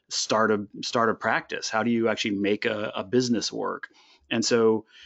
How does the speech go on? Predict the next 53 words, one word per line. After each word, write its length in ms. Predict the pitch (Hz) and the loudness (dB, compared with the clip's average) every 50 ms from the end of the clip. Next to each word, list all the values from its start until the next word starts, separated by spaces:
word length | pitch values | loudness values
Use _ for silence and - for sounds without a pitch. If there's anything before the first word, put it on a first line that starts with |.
| - _ - | -16 _ 4
the 260 | 127 120 113 110 110 | 6 6 8 6 6
questions 420 | - - 190 185 - - 151 135 | 4 2 2 2 4 4 4 4
that 120 | 123 131 120 | 4 4 2
we're 100 | 120 120 | 2 2
gonna 100 | 123 110 | 2 2
be 280 | 107 110 110 110 107 | 2 2 2 2 0
starting 340 | 101 - - 131 123 117 110 | 0 0 0 0 2 2 2
to 60 | 104 | 0
talk 240 | 90 - 117 113 104 | 0 0 0 0 0
about 200 | 107 110 101 95 | 0 -2 -4 -4
today 320 | - 127 143 170 175 165 151 | -4 0 2 4 4 4 4
are 60 | 135 | 4
just 160 | 123 135 127 | 2 0 -2
sort 120 | - 180 151 | -2 -2 0
of 100 | 135 135 | 0 0
about, 500 | 123 110 120 113 113 113 110 110 - - _ _ - - - - - _ _ - | 0 0 2 2 4 4 2 2 0 -2 _ _ -20 -20 -20 -20 -20 _ _ -4
uh, 540 | 127 117 107 104 104 110 - 64 65 67 - - - - - | -2 0 0 0 0 0 0 -2 -2 -2 -4 -6 -8 -10 -8
kind 160 | - - 139 123 | -4 -2 0 0
of 100 | 107 90 | 0 0
issues 560 | - 160 156 - - 156 147 139 135 120 110 | 0 2 2 2 4 6 6 6 6 6 4
that 120 | 123 120 | 0 2
you 180 | 120 120 117 117 | 2 2 2 2
would 180 | 117 117 107 | 2 2 4
need 320 | 113 120 127 131 131 127 - | 6 8 8 8 6 2 0
to 100 | 120 110 | -2 0
know 680 | 110 110 113 113 110 110 110 110 110 110 107 110 113 - | 2 2 4 2 2 2 4 2 2 2 0 -2 -4 -4
in 120 | - 117 110 | -4 -4 -2
order 360 | 104 107 110 110 107 107 104 | 0 0 2 2 2 0 -2
to, 580 | - - - 110 101 98 95 95 95 95 92 - _ _ - 117 | -4 -6 -6 -4 -4 -2 -2 -4 -4 -6 -8 -10 _ _ -14 -12
uh, 360 | 110 101 101 101 101 101 101 - - _ _ _ - | -10 -10 -10 -10 -12 -12 -14 -16 -20 _ _ _ -10
to 100 | - 110 | -6 -4
start 300 | 104 - - 131 107 107 | -4 -2 0 2 2 2
a 60 | 92 87 | 0 0
practice. 720 | - - 90 78 76 - - - - - - - - - _ _ - - - - _ - - | -2 -2 -2 -2 -2 -4 -8 -12 -10 -8 -8 -10 -10 -12 _ _ -20 -20 -20 -20 _ -10 -4
So 680 | - - 117 107 107 101 101 98 98 98 101 113 123 - - - | 0 2 2 4 4 4 2 2 0 -2 -4 -6 -8 -10 -12 -10
kind 160 | - 113 104 | -8 -6 -6
of 100 | 92 90 | -6 -8
where 420 | 98 98 104 110 110 110 110 110 | -8 -2 0 2 4 6 6 4
you 280 | 110 107 101 101 101 101 | 4 2 2 0 0 0
wanna, 380 | 101 98 98 98 98 95 90 - _ _ _ | 0 0 0 0 0 -2 -4 -6 _ _ _
you 220 | - - 135 127 110 | -12 -8 -4 -4 -2
know, 80 | 95 | 0
what 200 | 95 110 120 120 | 2 2 2 2
kind 140 | - 127 113 | 0 -2 -2
of 80 | 98 92 | -2 -2
direction 460 | 110 95 107 123 127 - - 143 131 | -2 0 2 2 2 2 4 6 6
you 140 | 123 123 123 | 6 6 4
want 180 | 123 120 113 | 2 0 0
the 100 | - 117 | -2 -4
practice 440 | - - - 117 110 - - 107 - | -4 -2 -4 -4 -4 -4 -6 -8 -6
to 80 | - 123 | -4 -2
go 240 | 117 117 110 110 | 0 0 0 0
in, 300 | 110 107 107 107 107 104 | 0 0 0 0 0 0